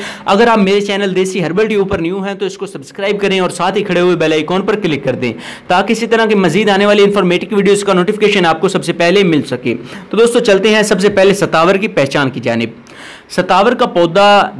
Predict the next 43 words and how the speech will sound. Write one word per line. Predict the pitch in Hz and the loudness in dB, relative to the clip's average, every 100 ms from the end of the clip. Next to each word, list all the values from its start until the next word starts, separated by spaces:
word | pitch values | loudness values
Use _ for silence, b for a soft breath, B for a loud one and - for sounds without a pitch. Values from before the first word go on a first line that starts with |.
| 127 | -4
बैल | 156 180 220 | 2 4 2
की | 208 220 | 0 -2
तरह | 208 202 180 139 | 2 2 0 -2
बाड़ | 160 202 208 | 2 2 2
या | 190 | 0
दरख्तों | 165 202 208 208 | 0 -2 -2 -2
पर | 202 147 | -2 -4
चढ़ | - 196 | -2 -2
जाता | 190 233 180 | 0 0 2
है। | 160 147 147 B 226 | 2 2 -2 B -4
इसका | 220 220 | 0 0
तना | 220 196 220 | 2 2 4
और | 220 - | 2 2
शाखें | 202 196 214 | 0 0 0
खारदार | - 143 160 180 208 | 0 2 2 2 2
होती | 185 - 180 | 2 2 0
हैं, | 170 156 B B - | 0 -2 B B -4
कांटे | 190 180 190 233 226 | 0 2 2 2 0
तेज | - 190 214 202 | 2 4 4 4
और | 202 | 2
मुड़े | 156 156 196 226 | 2 2 4 4
हुए | 156 196 | 4 2
होते | 151 135 170 | 2 -2 -2
हैं, | 180 180 175 B B - - - - | -2 -2 -6 B B -20 -20 -20 -6
पत्ते | 208 - 247 247 247 240 | -6 -4 -2 0 0 -2
कांटेदार | 170 180 185 226 220 208 | -2 0 0 0 0 -2
सुई, | 202 - 185 214 233 220 - | -6 -4 -4 -2 -4 -6 -12
सुए | - 208 240 247 | -8 -4 -2 -2
की | 226 220 214 - - - | -4 -4 -4 -8 -14 -10
पत्तों | 180 180 202 | -8 -4 -4
की | 196 | -2
तरह | 196 151 | -2 -2
होते | 131 139 | -4 -4
हैं | 127 117 - B 139 | -4 -6 -8 B -12
जो | 143 - | 0 2
बारीक | 175 175 220 214 | 4 4 2 2
दो | 190 202 208 | 4 4 4
से | 220 220 220 B B B - | 4 4 2 B B B -8
छः | - 220 233 | 0 2 2
इंच | 226 170 | 0 2
लंबे | 143 156 214 | 2 4 4
होते | 196 202 | 2 0
हैं। | 196 185 | 0 0